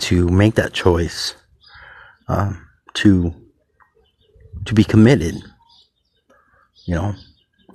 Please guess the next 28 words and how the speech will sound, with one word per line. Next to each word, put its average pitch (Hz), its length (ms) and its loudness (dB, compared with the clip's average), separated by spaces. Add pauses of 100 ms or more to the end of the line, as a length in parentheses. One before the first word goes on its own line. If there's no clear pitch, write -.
(120)
uh, 85 120 -12
maybe 98 360 4
our 92 80 6
life 95 240 2
doesn't 82 220 -2
seem 95 240 0
too - 180 -6
fitted, 98 460 0 (800)
but 92 180 0
we 98 140 2
need 92 280 0
to 82 360 -4 (420)
stay 85 560 -2 (120)
committed. 87 540 -4 (1900)
Now, 92 140 4
I'd 92 60 2
like 98 180 4
to, 85 220 0 (200)
uh, 87 100 0
recite 87 460 -2
to - 140 0
you 90 300 4 (640)
a 92 80 -2
writing 92 380 4
I 87 40 2
wrote 98 420 2 (720)
last 92 400 0
year. 101 500 0